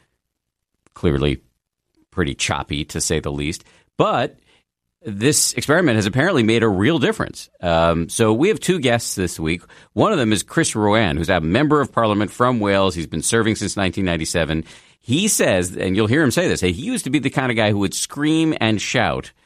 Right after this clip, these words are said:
on the floor of Parliament, and that ha-, uh, that he has subsequently, post-meditation, undergone a real personal transformation. So his story is fascinating. The other guest is Jamie Bristow, who runs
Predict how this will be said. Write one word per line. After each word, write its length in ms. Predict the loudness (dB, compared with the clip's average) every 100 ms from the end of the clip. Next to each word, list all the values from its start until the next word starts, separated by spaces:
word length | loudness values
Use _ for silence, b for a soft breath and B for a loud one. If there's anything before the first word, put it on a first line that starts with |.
| _ _
on 280 | 0 2 2
the 100 | 0
floor 400 | -2 0 0 0
of 160 | -2
Parliament, 440 | 0 0 0 -6 -12 b b b _
and 320 | 0 2 2
that 140 | 2 2
ha-, 340 | 2 0 -2
uh, 300 | -2 -2 -2
that 160 | 0 2
he 100 | 2
has 120 | 2
subsequently, 640 | 0 0 -2 0 0 0
post-meditation, 1080 | -2 0 0 -2 -8 -2 0 0 -2 0 -2
undergone 500 | 0 0 2 2 0
a 120 | 0 -2
real 560 | -2 -2 0 0 -4 b b _
personal 440 | 0 0 2 -2
transformation. 680 | 0 -2 -2 -4 -6 -6 -12 -20 b b b
So 140 | -2 2
his 180 | 2
story 260 | 2 2 2
is 60 | 2
fascinating. 640 | -2 0 -4 -2 -4 -6 B B
The 100 | 0
other 140 | 2
guest 240 | 2 -2 -2
is 140 | -4
Jamie 300 | -2 0 0
Bristow, 420 | 0 -2 0 0
who 120 | 2 2
runs 380 | 2 2 0